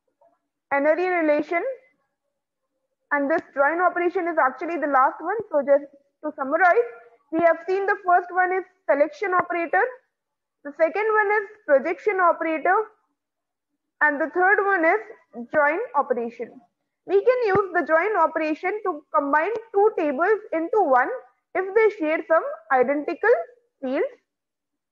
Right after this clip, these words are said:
Let R be a relation of some degree M and S, a relation of degree N.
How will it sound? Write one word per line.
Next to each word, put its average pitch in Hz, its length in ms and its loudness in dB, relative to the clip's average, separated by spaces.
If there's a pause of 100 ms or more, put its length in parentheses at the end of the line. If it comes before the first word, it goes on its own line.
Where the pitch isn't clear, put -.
(2250)
Let 403 160 0 (120)
R 262 280 4
be 427 200 6
a 339 80 2
relation 339 420 0
of 359 160 2 (140)
some 370 240 2
degree 294 480 -4
M 302 240 0
and 359 240 0
S, 254 160 2 (500)
a 302 40 2
relation 339 500 0
of 339 260 2
degree 302 440 -2
N. 262 240 0